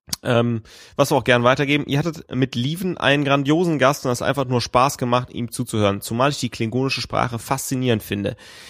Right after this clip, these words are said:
Ich habe mir schon öfter in den Kopf gesetzt, anzufangen, Klingonisch zu lernen, es dann aber wieder aufgeschoben.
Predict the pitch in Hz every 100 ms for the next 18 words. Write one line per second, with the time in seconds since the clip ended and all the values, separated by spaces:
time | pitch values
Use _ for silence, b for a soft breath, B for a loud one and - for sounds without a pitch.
0 | B B - 165 170 151 143 170 - 143
1 | 139 - - 135 120 113 - 139 - -
2 | 135 135 127 117 139 147 - 131 123 127
3 | 127 113 117 117 107 107 117 - - 113
4 | 117 - 107 98